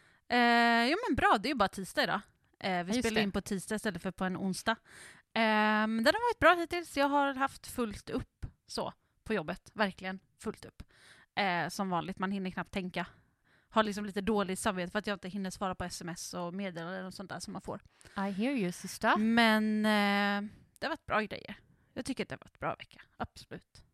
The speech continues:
Speaker 1: En vanlig skolkuratorsvecka. Jag tror att de som är skolkuratorer och lyssnar på det här förstår precis vad den har innehållit då.
Speaker 2: Ja.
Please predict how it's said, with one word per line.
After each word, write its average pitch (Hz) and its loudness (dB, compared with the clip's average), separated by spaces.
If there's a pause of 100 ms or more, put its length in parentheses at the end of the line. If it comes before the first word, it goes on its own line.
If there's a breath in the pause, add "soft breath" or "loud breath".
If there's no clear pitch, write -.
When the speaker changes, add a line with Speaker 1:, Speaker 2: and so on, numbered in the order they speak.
(220)
Speaker 1:
En 277 2
vanlig 185 0
skolkuratorsvecka. - -12
Jag 240 -2
tror 254 2
att 190 -4
de 202 -4
som 214 -8
är - -4
skolkuratorer 208 -2
och 208 -2
lyssnar 202 -8
på 185 -10
det 185 -6
här 165 -8
förstår 190 -12 (100)
precis 214 -8
vad 214 2
den 202 -4
har 208 -2
innehållit 202 -8
då. - -14 (120)
Speaker 2:
Ja. 240 -2